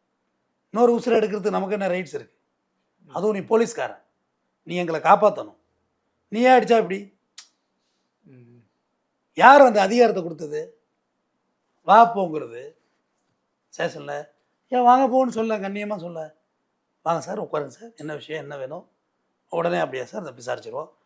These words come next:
Speaker 1: கூப்பிடுங்க ஆப்போசிட்டை, ஈவினிங் வாங்க, விசாரிக்கணும், உங்க மேல புகார் கொடுத்துருக்காங்க, வாங்க." என்னப்பா உன் மேல புகார் சொல்லியிருக்காரு, நீ என்ன நியாயம், நீ என்ன நியாயம் சொல்லியிருக்க?
Speaker 2: இது
Speaker 1: விசாரிங்க.
Speaker 2: நடக்கிறதே இல்லையே சார்.
Speaker 1: நடக்கிறதே இல்ல.
Speaker 2: உரிமையில தான் பேசுறாங்க.
Speaker 1: நடக்கிறதே இல்ல.
Speaker 2: அலட்சியமா பேசுறது.
Speaker 1: அலட்சியம், கேவலமா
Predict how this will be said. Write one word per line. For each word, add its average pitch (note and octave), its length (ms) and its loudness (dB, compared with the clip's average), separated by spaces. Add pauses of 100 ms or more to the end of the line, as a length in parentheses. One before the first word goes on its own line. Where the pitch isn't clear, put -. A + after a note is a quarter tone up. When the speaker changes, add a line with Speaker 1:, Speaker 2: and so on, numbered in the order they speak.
(200)
Speaker 1:
கூப்பிடுங்க D3+ 340 -6
ஆப்போசிட்டை, C#3 500 -6
ஈவினிங் F3 340 -6
வாங்க, E3 180 -6 (480)
விசாரிக்கணும், D3 420 -4
உங்க C#3 140 -10
மேல E3 140 -4
புகார் E3 320 0
கொடுத்துருக்காங்க, C3 460 -8
வாங்க." C3+ 160 -8 (800)
என்னப்பா E3 340 -4
உன் D3+ 120 -6
மேல D#3+ 160 -6
புகார் D#3 300 -4
சொல்லியிருக்காரு, C3+ 320 -10
நீ D#3 100 -8
என்ன E3 180 -8
நியாயம், D#3 340 -8
நீ D#3+ 100 -10
என்ன E3 160 -10
நியாயம் C#3 280 -14
சொல்லியிருக்க? C3 460 -14 (120)
Speaker 2:
இது A3 180 -16
Speaker 1:
விசாரிங்க. G#3 160 -14
Speaker 2:
நடக்கிறதே C4 600 -2
இல்லையே G#3+ 220 -6
சார். D3+ 120 -8
Speaker 1:
நடக்கிறதே A3 380 -2
இல்ல. F3 240 -6 (360)
Speaker 2:
உரிமையில D#4 300 0
தான் A#3+ 160 2
பேசுறாங்க. - 540 -18
Speaker 1:
நடக்கிறதே A3 400 -2
இல்ல. - 160 -12
Speaker 2:
அலட்சியமா B3 420 -6
பேசுறது. C3+ 340 -16
Speaker 1:
அலட்சியம், B2+ 560 -12 (160)
கேவலமா E3+ 440 -2